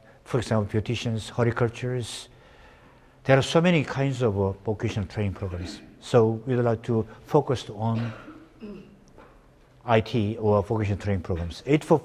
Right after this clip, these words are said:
trade is also economic development, one part of it. Aid is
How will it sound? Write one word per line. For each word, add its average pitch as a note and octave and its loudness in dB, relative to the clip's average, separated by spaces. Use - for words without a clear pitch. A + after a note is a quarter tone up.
trade C#3+ 4
is A#2 0
also A2+ 0
economic A2+ 0
development, G#2+ 0
one B2 4
part A#2+ 2
of F#2 0
it. E2 -8
Aid F#3+ 6
is D#3 0